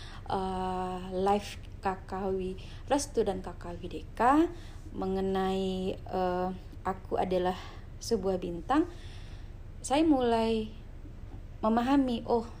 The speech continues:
ternyata konsepnya seperti ini gitu, ternyata yang dimaksud seperti ini. Eh, mungkin pada hari pertama kemarin saya juga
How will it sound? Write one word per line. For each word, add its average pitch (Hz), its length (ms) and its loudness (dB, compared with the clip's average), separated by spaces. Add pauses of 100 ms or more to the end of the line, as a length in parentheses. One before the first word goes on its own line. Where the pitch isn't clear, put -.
ternyata 185 520 -2
konsepnya 202 440 -2
seperti 202 480 -6
ini 180 560 -4
gitu, 160 200 -6
ternyata 180 520 0 (880)
yang 208 120 -2
dimaksud 190 360 -2
seperti 202 480 -4 (120)
ini. 190 320 -2 (640)
Eh, 214 280 2
mungkin 233 360 -2
pada 233 160 4
hari 220 240 2
pertama 214 480 -2
kemarin 208 520 2
saya 247 320 2
juga 196 440 2